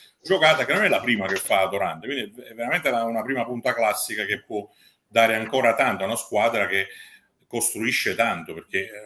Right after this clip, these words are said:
anche con la Turris si è detto: "Sì, la Turris nel secondo tempo ha fatto meglio", ma se andiamo a vedere le occasioni, io penso che siamo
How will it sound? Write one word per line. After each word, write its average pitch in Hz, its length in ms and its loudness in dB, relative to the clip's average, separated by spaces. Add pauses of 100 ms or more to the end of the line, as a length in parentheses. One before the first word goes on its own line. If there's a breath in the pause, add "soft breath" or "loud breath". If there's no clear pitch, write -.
(280)
anche 110 220 -4
con 113 120 0
la 110 80 2
Turris 90 580 -2
si - 140 -10
è 92 80 -4
detto: 113 400 -2
"Sì, 104 240 -2
la 87 120 -6
Turris 101 340 -8
nel 92 100 -8
secondo 107 240 -4
tempo 101 160 -4
ha - 20 -6
fatto 107 320 -4
meglio", 107 360 -2 (280 loud breath)
ma 92 100 -10
se - 180 -4
andiamo 117 300 2
a - 20 -2
vedere 107 240 2
le 95 80 2
occasioni, 101 500 0
io 87 60 -2
penso 98 260 -2
che 87 80 -6
siamo 92 340 -4